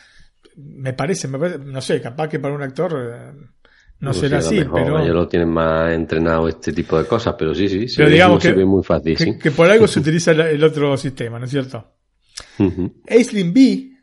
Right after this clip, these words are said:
Speaker 1: ¿no?, que realizó el papel de Kate, comentaba en una entrevista que a pesar de lo que se pudiese pensar,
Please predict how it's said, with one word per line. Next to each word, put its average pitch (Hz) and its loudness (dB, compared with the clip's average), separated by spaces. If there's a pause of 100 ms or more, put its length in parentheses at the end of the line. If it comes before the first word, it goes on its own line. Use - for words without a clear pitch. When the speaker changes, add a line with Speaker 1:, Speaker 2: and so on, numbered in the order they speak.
(120)
Speaker 1:
¿no?, 165 -12
que 123 -10
realizó 127 -8
el 139 -10
papel 147 -4
de 196 -4
Kate, 233 -2
comentaba 156 -2
en 160 -2
una 160 -2
entrevista 170 -4
que 156 -6
a 139 -8
pesar 175 -4
de 147 -4
lo 135 -8
que 131 -12
se 127 -14
pudiese 147 -8
pensar, 170 -4